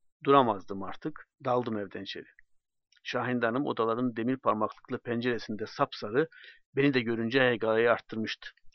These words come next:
"Komşular imdat! Acıdık, evimizde oda verdik, şimdi de beni öldürmeye kalkıyor azgın karı. İmdat!" Benimki köpük köpük heyecanlar içindeydi.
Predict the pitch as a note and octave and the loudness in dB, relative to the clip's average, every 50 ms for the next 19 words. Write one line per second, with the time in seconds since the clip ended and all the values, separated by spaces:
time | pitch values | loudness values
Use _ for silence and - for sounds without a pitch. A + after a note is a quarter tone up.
0 | - - - - - - - - - - E3+ F#3 A3 A3 - - B3 A3 G#3 G3 | -20 -20 -18 -16 -16 -16 -16 -10 4 10 12 12 12 12 8 6 10 10 10 10
1 | G#3 A3 A3+ G#3+ A#3 A#3 A3+ A3+ A3 A3 A#3 - - - _ _ _ _ _ _ | 10 6 8 10 12 12 12 12 12 12 10 6 0 -10 _ _ _ _ _ _
2 | _ _ _ - - _ _ - - - - - - D3+ D#3+ D3 F#3+ F#3+ A3 B3 | _ _ _ -20 -20 _ _ -20 -20 -20 -8 0 2 2 2 2 0 -2 0 2
3 | A3+ G#3+ G3 G3+ G3+ G3+ G3+ F3+ F3 G#3 F#3+ F#3+ G#3 A#3 A3 G#3 F3+ D#3+ C#3 E3 | 6 6 6 6 6 2 2 6 8 8 8 10 10 10 10 12 10 10 8 4
4 | B3+ C4 - - - _ - - - A#3 A#3+ A3+ G#3 G3+ A3 G3+ F#3+ G3+ G#3 A3+ | -6 -8 -10 -20 -20 _ -6 -4 0 0 2 2 6 6 6 8 8 6 8 10
5 | G#3+ G#3 G3 F#3 F#3+ G3+ G3+ G#3+ A#3 A#3 - F#3+ F#3 E3+ D#3 - E3+ E3+ E3 D#3+ | 8 8 8 6 2 2 4 4 4 4 6 8 8 8 8 6 4 8 10 10
6 | D#3+ D3 C#3+ D#3+ D#3 C#3+ D#3 D3 C#3 B2+ A2 - _ _ _ - - F#3+ A3 A#3+ | 10 8 8 2 2 6 6 6 6 6 4 0 _ _ _ -6 -2 0 2 8
7 | A3+ B3 B3 A#3+ A3+ A3 G#3 F3+ - - - - - _ _ _ _ _ _ _ | 12 12 12 12 12 12 12 12 10 4 -10 -20 -20 _ _ _ _ _ _ _
8 | _ _ _ _ _ _ _ _ _ _ _ _ _ _ _ _ _ _ - - | _ _ _ _ _ _ _ _ _ _ _ _ _ _ _ _ _ _ -14 -6
9 | A#2 B2 A#2+ B2+ - - D#3 - - B2+ A2+ - - - - - A2+ - - - | -4 -2 0 0 -2 -4 -8 -6 -6 -8 -6 -6 -8 -10 -8 -8 -8 -8 -10 -8
10 | - B2 A2 A2 G#2 - A2+ A2 A#2 A#2 A2 G2 - - G#2 F#2+ F#2 F2 E2+ - | -2 0 2 2 2 2 2 2 4 2 2 0 -2 -8 -8 -8 -8 -10 -12 -16